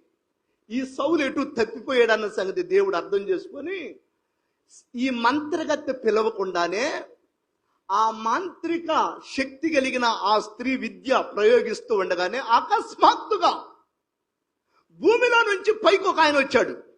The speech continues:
వెంటనే ఆ స్త్రీ కంగారు పడిపోయి, కలవర పడిపోయి, భయం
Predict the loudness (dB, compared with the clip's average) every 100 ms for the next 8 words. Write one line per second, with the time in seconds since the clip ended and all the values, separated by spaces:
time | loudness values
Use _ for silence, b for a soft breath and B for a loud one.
0 | _ _ _ _ _ -6 -6 -6 0 4
1 | 6 4 2 2 2 2 -2 -4 -8 -16
2 | _ -2 -2 2 2 2 2 0 0 0
3 | 2 0 -2 0 0 0 0 -2 -2 0
4 | -2 0 -2 -4 -4 2 4 2 0